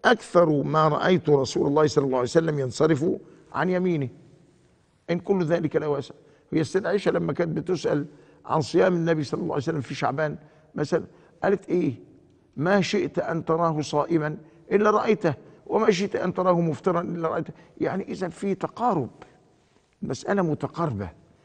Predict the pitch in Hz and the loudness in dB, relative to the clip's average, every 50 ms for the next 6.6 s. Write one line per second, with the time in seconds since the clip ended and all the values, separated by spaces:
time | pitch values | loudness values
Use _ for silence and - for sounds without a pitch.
0 | _ _ - 107 123 127 117 - - 180 - - - - - 139 151 151 127 - | _ _ -10 -8 -6 -6 -6 -4 -6 -6 -6 -6 -8 -6 -4 -2 -2 -2 -2 -2
1 | 139 131 139 147 147 127 117 107 - 117 - 147 139 135 - 135 139 127 120 117 | -2 -2 0 0 -2 -2 -4 -6 -6 -6 -4 -4 -4 -4 -4 -6 -4 -4 -4 -2
2 | - 123 117 - 98 - - - _ _ - - 113 117 113 107 113 123 - 117 | -4 -4 -6 -8 -10 -18 -18 -20 _ _ -10 -6 -6 -4 -4 -4 -6 -6 -6 -6
3 | 113 113 117 120 - - 120 117 120 120 113 120 147 143 - - 131 139 - - | -6 -6 -6 -6 -6 -6 -8 -8 -6 -6 -4 -2 -2 -2 -4 -6 -10 -10 -10 -6
4 | - 127 139 135 139 135 127 110 131 131 127 143 151 131 - - - - - - | -4 -4 -2 -2 -2 -4 -4 -4 -6 -6 -4 -4 -6 -6 -8 -10 -20 -20 -20 -16
5 | - 208 - - - - 175 196 196 190 175 170 160 - - 190 190 185 185 196 | -16 -12 -4 -4 0 0 2 2 2 2 2 2 0 0 2 2 2 4 2 2
6 | 165 156 120 139 123 107 - 120 - 117 113 | 2 2 0 0 -2 -4 -6 -8 -8 -8 -8